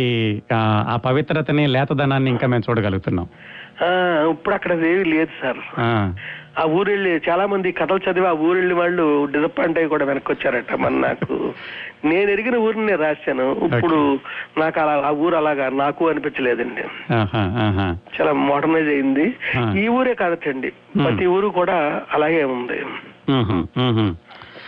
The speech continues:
Speaker 1: So, మీ ఫస్ట్ సినిమా ఏదండి? మీరు మద్రాసు వెళ్ళాక ఏ సినిమాకి పనిచేయడం మొదలు పెట్టారు?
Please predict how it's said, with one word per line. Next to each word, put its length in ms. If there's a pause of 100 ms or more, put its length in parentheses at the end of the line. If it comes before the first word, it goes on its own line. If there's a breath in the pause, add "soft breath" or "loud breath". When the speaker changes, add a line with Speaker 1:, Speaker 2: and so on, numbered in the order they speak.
(440 loud breath)
Speaker 1:
So, 60
మీ 160
ఫస్ట్ 420
సినిమా 300
ఏదండి? 500
మీరు 200
మద్రాసు 400
వెళ్ళాక 280
ఏ 140
సినిమాకి 400
పనిచేయడం 460
మొదలు 200
పెట్టారు? 440